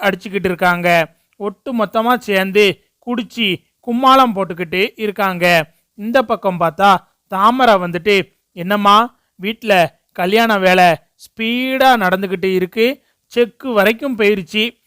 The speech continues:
ஆனா நம்மளால ஒண்ணுமே பண்ண முடியலையேம்மா" அப்படின்னு சொல்லிட்டு தாமரை சொல்லவும், "பொறுடி, இன்னும் நாள் இருக்கு,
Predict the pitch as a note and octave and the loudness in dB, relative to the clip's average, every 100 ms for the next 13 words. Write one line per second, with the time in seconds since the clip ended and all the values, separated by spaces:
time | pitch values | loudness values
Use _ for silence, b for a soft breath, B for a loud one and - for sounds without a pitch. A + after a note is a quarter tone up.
0 | _ - F#3 A3 C4 A#3+ _ _ F#3 G3 | _ -6 0 2 0 -2 _ _ -6 0
1 | G#3+ A3 G3+ D#3+ _ _ F3+ F#3+ G#3 A3+ | 4 4 4 0 _ _ -10 -8 -4 0
2 | C#4+ A#3+ G#3 G#3+ G3 G3 G3+ G3 F#3+ F#3 | 0 0 -2 -2 -2 -2 2 2 2 2
3 | F3+ F3 - _ - G3+ G#3 _ F3+ E3+ | 2 2 -4 _ -4 -4 -4 _ -8 -6
4 | F#3+ F#3 E3+ E3 G#3 F3+ - _ _ F#3 | -6 -8 -10 -2 0 0 -8 _ _ 0
5 | G3 B3 C4 G#3+ G3 F3 E3+ G3 E3 _ | 2 2 2 0 -4 -4 -2 -4 -8 _
6 | _ - A3+ C#4 A#3+ F#3 D3+ - _ - | _ -2 0 2 0 0 -4 -10 _ -10
7 | G#3 B3+ A3 F3 G#3 B3+ G#3+ D#3+ | -4 -2 -2 2 2 2 -2 -2